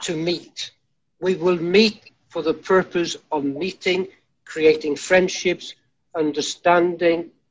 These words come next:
and bonding. And that's how the future events will be different.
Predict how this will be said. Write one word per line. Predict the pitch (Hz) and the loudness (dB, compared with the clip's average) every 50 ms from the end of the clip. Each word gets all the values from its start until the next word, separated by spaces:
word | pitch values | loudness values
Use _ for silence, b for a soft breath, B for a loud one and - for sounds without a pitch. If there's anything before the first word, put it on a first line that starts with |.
| _ - | _ -14
and | 170 175 - | -12 -6 2
bonding. | - 214 220 214 190 - 131 123 120 131 | 4 6 6 6 4 0 -4 -10 -10 -6
And | 127 131 | 0 4
that's | 165 190 196 190 - | 4 4 4 2 2
how | - 180 180 180 175 | 2 4 6 4 4
the | 170 170 | 2 0
future | 151 - - 190 185 185 - - - 170 160 156 | -4 -4 -6 -6 -6 -4 -6 -6 -4 -2 -2 0
events | 156 151 202 240 233 233 - - - | 2 4 4 4 4 2 -2 -6 -6
will | 156 139 | -6 -6
be | 127 135 | -8 -8
different. | - 139 131 - - - | -10 -10 -14 -14 -18 -20